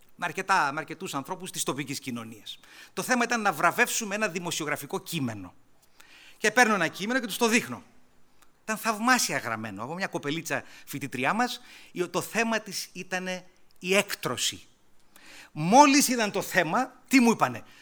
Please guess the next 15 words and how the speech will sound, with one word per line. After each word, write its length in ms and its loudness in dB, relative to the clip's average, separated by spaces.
«Μα 140 -6
φυσικά 400 -2
δεν 160 -4
βραβεύουμε 540 -8
τέτοια 360 -16
θέματα». 500 -18
Λέω, 220 -8
«Αλήθεια, 640 -10
δεν 140 -4
είναι 260 -6
καν 340 -6
θέμα 400 -8
προσυζήτηση;» 1040 -4
«Φυσικά», 480 -10
λέει, 240 -16